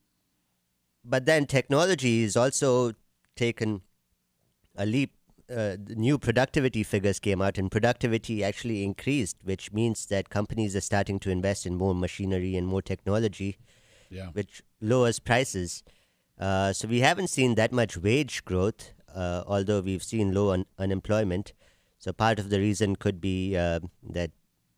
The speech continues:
Speaker 1: technology is resulting in, um, uh, you know, improved productivity, which is also keeping a thing, uh, a lid on inflation.
Speaker 2: Right.
Speaker 1: Now, if we go into a full-blown trade war,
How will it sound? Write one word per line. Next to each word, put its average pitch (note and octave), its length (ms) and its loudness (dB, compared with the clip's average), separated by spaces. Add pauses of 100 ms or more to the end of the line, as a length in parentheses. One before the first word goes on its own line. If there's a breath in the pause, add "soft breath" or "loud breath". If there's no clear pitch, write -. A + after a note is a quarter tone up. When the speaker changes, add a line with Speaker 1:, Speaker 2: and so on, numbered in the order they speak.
(420)
Speaker 1:
technology G2+ 680 0
is E2+ 160 -6
resulting F2 520 -2
in, E2+ 220 -2
um, D#2+ 300 -4 (720)
uh, D#2 300 -6 (680)
you F2+ 180 -8
know, E2 340 -6
improved G#2 500 -2
productivity, F2+ 840 -4 (300)
which E2+ 200 -10
is E2+ 120 -8
also F2+ 260 -4
keeping E2 440 -8
a D#2 280 -6 (320)
thing, F2 300 -4
uh, E2+ 340 -4
a D#2+ 340 -8
lid F#2+ 240 -2
on E2+ 120 0
inflation. E2+ 560 -4 (240 soft breath)
Speaker 2:
Right. E2+ 220 -20 (400)
Speaker 1:
Now, A#2 320 4 (500)
if D3+ 260 2
we C3 100 4
go D3 200 8
into C#3+ 260 2
a A#2+ 60 4
full-blown B2+ 520 2
trade C#3+ 320 0
war, G#2+ 340 2